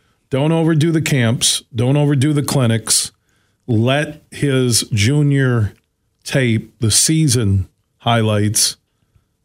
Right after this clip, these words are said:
be the first thing people see on him." And I, and I, I told Peter actually today, uh, in a text, I said, "You know, man, I look back, uh, in May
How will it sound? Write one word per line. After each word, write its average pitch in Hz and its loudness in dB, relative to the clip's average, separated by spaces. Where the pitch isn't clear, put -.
be 127 0
the 123 -2
first 143 -2
thing 131 0
people 127 -2
see 131 0
on 90 -2
him." - -4
And 135 0
I, 139 0
and 135 0
I, 135 0
I - -2
told 139 -2
Peter 143 0
actually 143 0
today, 131 0
uh, 120 -6
in 123 0
a 117 0
text, 151 -2
I 139 -2
said, 131 -2
"You 135 0
know, 135 0
man, 139 0
I 135 2
look 131 0
back, 139 0
uh, 127 0
in 135 0
May 135 0